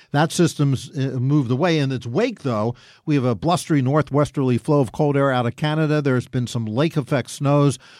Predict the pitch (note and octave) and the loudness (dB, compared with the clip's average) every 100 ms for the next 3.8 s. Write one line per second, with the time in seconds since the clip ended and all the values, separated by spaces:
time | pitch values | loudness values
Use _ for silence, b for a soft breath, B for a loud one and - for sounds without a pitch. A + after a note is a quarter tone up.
0 | B B2+ - B2+ A#2 - D3+ C3+ - C3+ | B -6 2 2 2 0 0 0 0 -2
1 | B2+ - - B2 A#2 G2 A#2+ A2+ G2+ B | -2 -4 -2 0 2 0 0 0 -2 B
2 | B E3 C#3 B2 C3 A#2+ A2+ B2+ E3 D#3 | B 0 0 0 -2 -2 -2 0 2 2
3 | D3 A2+ G2+ C#3 D3+ C#3+ C#3+ B2+ | 0 0 -2 0 2 2 2 0